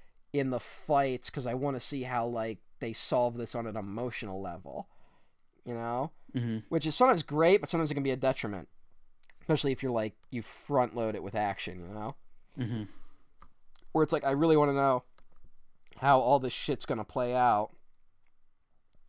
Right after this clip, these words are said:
Speaker 1: but I'm less interested in it, how it turns out in, like, a show of strength, and more just, like, how are they gonna solve this problem?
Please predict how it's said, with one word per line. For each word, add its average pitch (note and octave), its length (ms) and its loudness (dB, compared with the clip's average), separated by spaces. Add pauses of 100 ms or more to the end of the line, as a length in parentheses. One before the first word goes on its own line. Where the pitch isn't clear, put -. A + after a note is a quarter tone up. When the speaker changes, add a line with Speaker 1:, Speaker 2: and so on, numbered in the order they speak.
(240)
Speaker 1:
but B2 420 2 (1400)
I'm C3+ 200 -2
less D3 240 2
interested C#3 480 -4
in C3 160 -4
it, B2+ 100 -4
how B2+ 240 2
it B2 80 -10
turns C3 260 -6
out B2+ 260 4
in, B2 100 -6
like, G#2+ 140 -6
a G#2+ 60 -6
show B2 260 0
of G2+ 80 -4
strength, A#2+ 720 -4 (480)
and A#2 200 -4
more A2+ 220 0
just, A2 260 -8
like, G#2+ 240 -4
how A#2 200 2
are A#2+ 80 0
they A#2 100 -2
gonna A2 180 -4
solve A#2 520 2
this G#2 200 -8
problem? G#2 680 -2